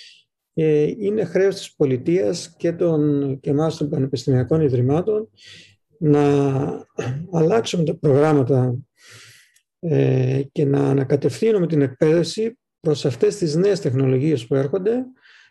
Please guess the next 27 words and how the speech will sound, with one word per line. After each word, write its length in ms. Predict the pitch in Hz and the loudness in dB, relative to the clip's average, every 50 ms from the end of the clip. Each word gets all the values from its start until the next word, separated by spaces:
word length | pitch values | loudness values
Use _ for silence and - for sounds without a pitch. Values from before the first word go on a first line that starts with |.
| _ _ _ _ _ | _ _ _ _ _
και 160 | - 175 175 | -4 -4 -2
δόξα 340 | 175 170 170 196 190 - 208 180 - - | -2 0 -2 -2 -2 -4 -6 -6 -6 -6
τω 80 | 165 | -8
Θεώ 240 | - - 151 156 175 | -4 -2 0 0 2
έχουμε 680 | 175 170 170 180 180 175 170 165 160 160 170 - - - - | 0 0 -2 -2 0 0 0 0 0 -2 -2 -4 -6 -8 -4
πολλούς 420 | - 147 147 151 175 175 156 - - | 0 2 2 4 4 2 0 0 -2
επιστήμονες 800 | 135 117 135 120 - - 151 147 151 160 160 170 175 165 - - | -2 -2 -4 -4 -4 -2 -2 0 0 0 0 0 0 -2 -2 0
οι 100 | 147 139 | 0 0
οποίοι, 520 | 139 135 151 156 170 170 165 160 151 160 - - - - - - _ _ _ | 0 0 0 0 0 2 0 0 -4 -6 -12 -20 -20 -20 -20 -20 _ _ _
ε, 240 | 165 143 139 135 139 | -4 -2 0 0 0
έχουν 400 | 143 151 160 170 165 190 175 160 | 0 0 0 0 0 0 0 0
αντιληφθεί 560 | 151 139 131 139 131 127 117 - - 180 156 | 0 0 -2 -2 -2 -2 -4 -2 -2 0 0
αυτή 220 | 131 117 - 165 | 0 -2 -4 -6
την 160 | 165 - 139 131 | -6 -6 -4 -2
τάση 500 | 143 139 147 151 151 - 165 170 170 - - _ _ _ _ _ _ _ _ _ _ | 0 2 2 2 0 -2 -4 -6 -6 -8 -12 _ _ _ _ _ _ _ _ _ _
και 380 | - 151 143 139 139 147 - - | -2 0 2 2 2 2 0 -2
ήδη 280 | 196 170 180 185 180 | -2 0 0 0 -2
ξεκινάνε, 1200 | - - - 147 - 156 143 151 165 165 156 139 135 127 123 123 123 123 131 135 147 143 - - - _ | -4 -6 -6 -4 -2 0 0 2 2 2 2 2 2 2 0 0 0 -2 -2 -4 -4 -6 -6 -8 -10 _
ε, 180 | - 160 135 131 | -2 -2 -2 0
κάποιες 380 | - - 151 160 - - 131 | 0 0 0 0 0 -2 -2
προσπάθειες 680 | - - 120 - - - 156 160 156 160 185 170 - - | -2 -4 -4 -4 -2 0 0 2 2 2 0 -2 0 -2
οι 60 | 147 | -4
οποίες 540 | 131 135 160 165 160 151 - - - - - _ _ 247 - - 175 - - _ _ | -2 0 0 -2 -2 -2 -6 -10 -16 -20 -20 _ _ -16 -14 -12 -12 -12 -12 _ _
πρέπει 340 | - 151 165 175 170 - 165 | 2 2 2 2 2 2 2
να 420 | 156 160 156 156 160 - - - | 2 2 2 2 0 -2 -4 -6
επιταχυνθούν 760 | - 170 139 - 139 143 147 117 - 143 117 - 180 156 139 | -6 -4 -2 -2 0 0 0 0 0 -2 0 0 2 2 4
όμως. 500 | 131 123 120 117 127 - - - - _ | 4 2 2 0 0 -4 -6 -12 -16 _